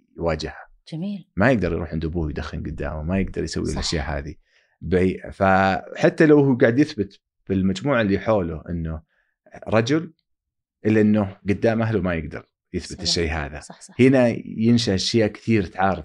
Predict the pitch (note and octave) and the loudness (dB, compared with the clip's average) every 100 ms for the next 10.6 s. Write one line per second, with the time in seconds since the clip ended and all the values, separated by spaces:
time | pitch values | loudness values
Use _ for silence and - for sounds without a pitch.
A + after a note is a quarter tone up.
0 | - F2+ - F2 E2 D#2 - D#2+ - _ | -6 -6 -4 -4 -4 -6 -8 -10 -12 _
1 | _ _ _ - - _ - G2 A#2 A2+ | _ _ _ -20 -20 _ -2 4 6 8
2 | G2+ F#2+ E2+ G#2 E2+ D2 - F#2+ - F#2+ | 6 4 4 4 2 0 -8 -8 -2 0
3 | F#2 - F2+ - F2 D2+ - _ _ _ | 0 2 0 0 -2 -4 -6 _ _ _
4 | - - E2+ F2+ G#2 F#2+ - G2+ F#2 G2+ | -4 0 2 4 4 2 4 2 2 2
5 | F#2+ F#2 E2+ - F#2+ E2+ F2+ F2 F2 E2+ | 2 2 0 -2 -2 0 0 2 0 -2
6 | - E2+ F2 - E2+ E2 E2 F#2+ F#2 - | -6 -6 -8 -6 -4 -2 0 0 -2 -4
7 | F#2 F2 _ _ - F#2 E2 D2+ D#2 E2+ | -6 -6 _ _ 0 0 0 -4 -4 0
8 | G2 F#2+ E2 D2+ _ _ _ F#2+ E2+ F2 | 2 0 -2 -8 _ _ _ -6 -2 -2
9 | E2 F#2+ D#2+ D#2 F2+ A#2 - _ _ _ | -2 -4 -4 -6 -4 -4 -6 _ _ _
10 | _ A#2 A2 G2 G#2 | _ 0 2 2 0